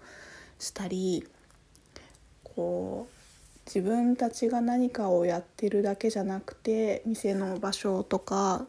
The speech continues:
周りの空間とかを使って、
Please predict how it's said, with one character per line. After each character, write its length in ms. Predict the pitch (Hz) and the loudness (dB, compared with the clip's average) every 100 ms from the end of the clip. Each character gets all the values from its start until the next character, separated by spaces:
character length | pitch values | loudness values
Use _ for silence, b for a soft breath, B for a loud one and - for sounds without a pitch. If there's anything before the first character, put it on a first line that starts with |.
| - | -6
周 240 | 220 185 180 | -2 0 2
り 60 | |
の 140 | 190 180 | 0 -2
空 280 | - 196 196 | -2 -4 -2
間 320 | 214 202 196 | -4 -4 -4
と 120 | - | -6
か 200 | - 180 | -6 -6
を 80 | 220 | -6
使 280 | - - 185 | -8 -8 -8
っ 60 | |
て、 540 | - _ 269 262 254 | -8 _ 2 2 2